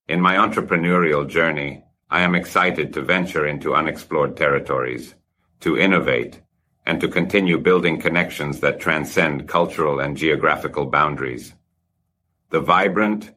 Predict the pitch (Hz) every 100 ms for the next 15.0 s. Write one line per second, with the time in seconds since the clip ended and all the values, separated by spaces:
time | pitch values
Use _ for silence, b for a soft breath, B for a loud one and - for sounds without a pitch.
0 | _ 90 90 85 78 76 82 85 80 71
1 | 78 90 85 - 73 64 69 - 80 73
2 | 67 73 71 73 - _ _ _ - -
3 | 87 78 76 - 90 90 82 78 76 80
4 | 76 69 - 69 - 71 - 71 76 -
5 | 73 76 67 - 64 - - _ _ _
6 | - 82 71 92 87 90 80 80 - -
7 | 87 80 76 69 - 76 78 76 73 71
8 | 73 67 76 76 71 71 69 73 71 69
9 | - 87 76 71 65 67 62 - _ _
10 | _ _ _ _ _ _ _ _ _ _
11 | _ _ _ - 95 95 104 98 110 104
12 | 95 - - 90 92 85 - 87 - 78
13 | - 87 90 73 73 69 78 76 73 69
14 | 76 80 73 76 71 76 - 69 67 67